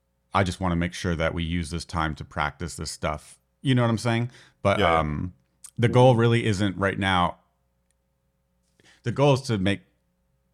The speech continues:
Speaker 1: the sales work so that we can keep adding courses, but I almost feel like it's more important for us to just flex this muscle, you know?
Speaker 2: Okay.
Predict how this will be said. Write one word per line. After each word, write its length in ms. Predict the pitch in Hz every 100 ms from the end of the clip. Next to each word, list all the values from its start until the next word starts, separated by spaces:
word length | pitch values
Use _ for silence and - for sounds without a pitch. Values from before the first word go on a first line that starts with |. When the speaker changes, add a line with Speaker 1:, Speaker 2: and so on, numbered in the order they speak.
| -
Speaker 1:
the 100 | 87
sales 420 | - 107 95 87
work 380 | 87 90 95 -
so 240 | 107 92
that 440 | 87 82 85 76 -
we 140 | 98
can 180 | 90 87
keep 360 | - 104 - - 120 - -
adding 300 | 95 90 85
courses, 580 | - 117 98 85 80 71
but 320 | - 85 82 _ _ _ _ _ _ _ _ _ _ -
I 80 | 98
almost 260 | 104 107 -
feel 120 | 101
like 100 | 98
it's 140 | -
more 160 | 95 92
important 360 | 87 92 80
for 140 | - 82
us 80 | -
to 120 | 73
just 240 | - 76
flex 240 | - - -
this 200 | 76 -
muscle, 380 | 71 - - - -
you 140 | 90
know? 180 | 85 95 _ _ _ _ _ _ _ _ -
Speaker 2:
Okay. 200 | - 90